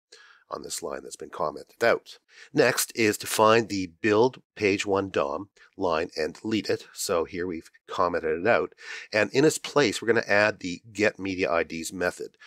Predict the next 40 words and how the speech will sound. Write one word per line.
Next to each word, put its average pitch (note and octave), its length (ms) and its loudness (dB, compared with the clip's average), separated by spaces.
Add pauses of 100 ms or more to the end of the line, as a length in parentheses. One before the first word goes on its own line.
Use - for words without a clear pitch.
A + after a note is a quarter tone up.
(200)
which G2+ 260 -2
makes F#2 220 -2
an G2 160 -10
ajax F#2+ 460 0
request E2 420 -4
and E2+ 140 -10
stores C3+ 400 -2
the - 60 -18
result F2 440 -6
in D2+ 240 -8
the D2 240 -12 (320)
empty E2 320 -4
array E2 260 0
that C#2 120 -10
we D2 60 -14
created D2 320 -6
in D2+ 40 -16
the D#2 60 -16
previous - 420 -12
line. F#2 300 2
So D2+ 160 -10
here D#2+ 180 -10
it D#2+ 60 -8
is E2 120 -10
right - 200 -8
here. G#2 260 -2 (720)
Function E2+ 380 -4
get E2 180 -4
media D2+ 300 -8
I D2 120 -4
Ds, D#2 420 -8
and E2 160 -12
there's D#2 220 -8
the - 80 -20
code. - 420 -6 (800)
Now, G#2 220 4
the A2 160 -6
next B2 280 2
step - 360 2
is, F2 400 0